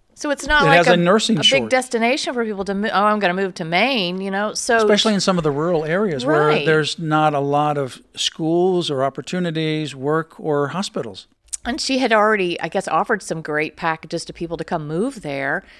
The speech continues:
Speaker 1: and then they ended up getting fired because they didn't want to do the covid shot. So it's like she, she's not got the state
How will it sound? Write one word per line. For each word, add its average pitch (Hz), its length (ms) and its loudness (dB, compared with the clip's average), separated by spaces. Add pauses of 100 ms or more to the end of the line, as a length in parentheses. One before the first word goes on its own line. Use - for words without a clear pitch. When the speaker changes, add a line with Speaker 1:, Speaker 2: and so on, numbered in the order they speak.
(120)
Speaker 1:
and 185 160 -4
then 180 200 0
they 185 180 0
ended 180 160 -4
up 160 140 -2
getting 156 320 -4
fired 147 800 0
because 180 180 -6
they 165 80 0
didn't 156 160 -6
want 151 140 -8
to 139 60 -10
do 135 120 -8
the 143 60 -8
covid 190 400 -4
shot. - 540 -4 (360)
So 254 440 0 (160)
it's - 380 -10
like 233 280 2
she, - 260 -6 (260)
she's 285 280 -6
not 254 480 0
got 233 260 0
the - 60 -6
state - 720 -6